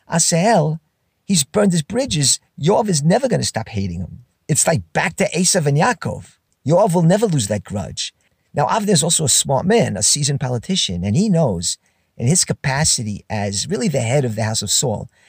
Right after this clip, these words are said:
that at one point, him and Yoav are gonna have to get together. He knows they're gonna be together at one point. He's not expecting forever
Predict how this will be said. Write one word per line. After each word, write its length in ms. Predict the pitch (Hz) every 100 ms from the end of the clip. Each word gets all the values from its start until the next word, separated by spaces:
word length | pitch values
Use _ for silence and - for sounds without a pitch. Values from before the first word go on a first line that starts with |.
| -
that 140 | - 165
at 100 | 165
one 220 | 180 254
point, 480 | - 220 190 160 - _ _
him 220 | - 240 233
and 120 | 185
Yoav 400 | 175 208 143 131 -
are 60 |
gonna 220 | 156 185
have 260 | 170 165 175
to 80 | 170
get 200 | 165 165
together. 480 | 165 208 185 117 104 _ _
He 100 | 233
knows 240 | 233 277 165
they're 100 | 160
gonna 200 | 151 117
be 200 | - 127
together 420 | - 90 110 110
at 120 | 71
one 160 | 104 95
point. 540 | - 98 117 - - _ _ _ -
He's 160 | 233
not 120 | 262
expecting 540 | 214 - - 151 - 135
forever 540 | - 127 135 127 120